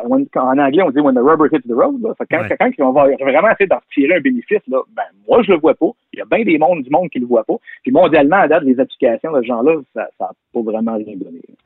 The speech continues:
Speaker 2: Ça fonctionne pas, euh, vraiment. Mais on,
Speaker 1: Ça, ça donne pas ce résultat-là, en tout cas.
Speaker 2: Non, c'est, puis je comprends le danger de toutes les informations parce que,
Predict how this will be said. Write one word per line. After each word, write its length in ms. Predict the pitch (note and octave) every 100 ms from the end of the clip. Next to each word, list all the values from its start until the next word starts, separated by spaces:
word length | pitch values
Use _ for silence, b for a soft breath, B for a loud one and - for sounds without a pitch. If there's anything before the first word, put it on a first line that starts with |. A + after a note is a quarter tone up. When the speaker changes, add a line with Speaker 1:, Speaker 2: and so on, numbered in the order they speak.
| _
Speaker 2:
Ça 220 | C#3+ B2+
fonctionne 500 | - B2 A2 B2+ A2
pas, 380 | - C3 B2+ A2
euh, 40 |
vraiment. 380 | G2 G2 F#2+ A#2 A2 B B B
Mais 120 | B2 C3
on, 200 | C#3+ C#3
Speaker 1:
Ça, 100 | D3
ça 80 | D3+
donne 160 | A2 C3
pas 100 | D3
ce 60 | -
résultat-là, 520 | C3+ B2+ B2+ A#2 A#2
en 40 | A#2+
tout 160 | - -
cas. 40 | _ _ G#3
Speaker 2:
Non, 360 | D#3+ D3 D#3+ D3
c'est, 340 | A#2+ A#2+ A#2
puis 120 | G#2+
je 340 | A#2 A2 A2+ -
comprends 380 | C#3+ C3 C3+ E3
le 60 |
danger 400 | D#3 C#3+ B2 C3
de 120 | D#3+ B2+
toutes 200 | - -
les 180 | C3+
informations 640 | B2 A2+ B2 A#2+ G#2+ - G#3+
parce 220 | G#3
que, 80 | A#2+